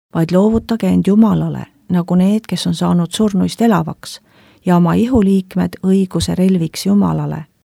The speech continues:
Seega liha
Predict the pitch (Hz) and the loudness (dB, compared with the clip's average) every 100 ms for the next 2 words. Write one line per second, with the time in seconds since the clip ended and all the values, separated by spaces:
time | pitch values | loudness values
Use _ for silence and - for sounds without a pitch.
0 | _ _ _ _ _ _ _ _ _ _ | _ _ _ _ _ _ _ _ _ _
1 | _ _ - 240 240 202 254 302 294 180 | _ _ -2 0 0 -2 -4 -4 -6 -6
2 | 151 | -10